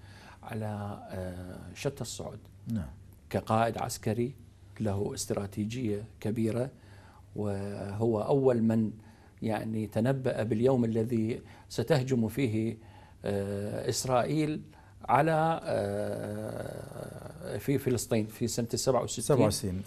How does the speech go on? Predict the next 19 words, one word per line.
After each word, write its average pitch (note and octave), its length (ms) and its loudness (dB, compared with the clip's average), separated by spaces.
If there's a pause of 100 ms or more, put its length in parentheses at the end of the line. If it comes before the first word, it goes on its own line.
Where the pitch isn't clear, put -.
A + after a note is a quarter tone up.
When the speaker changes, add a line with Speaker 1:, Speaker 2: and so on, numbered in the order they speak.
Speaker 2:
نكسة A2 260 -2
Speaker 1:
في C3 120 6
Speaker 2:
حزيران. D3 200 4
Speaker 1:
خمسة C#3+ 360 4
حزيران. G#2 640 2 (120)
تن-، A2+ 160 6
Speaker 2:
نعم. - 140 0
Speaker 1:
تنبأ D3 460 2
بهذا C3+ 320 2
الأمر، D#3 280 2
وهذا C#3+ 320 6
الأمر E3 320 0 (500)
يعني C3 280 2
نشر D3 320 0
في، C#3 460 2
آه، A2 220 0
جريدة B2+ 460 0
العرب A#2 360 -2 (140)
العراقية، C3 760 -2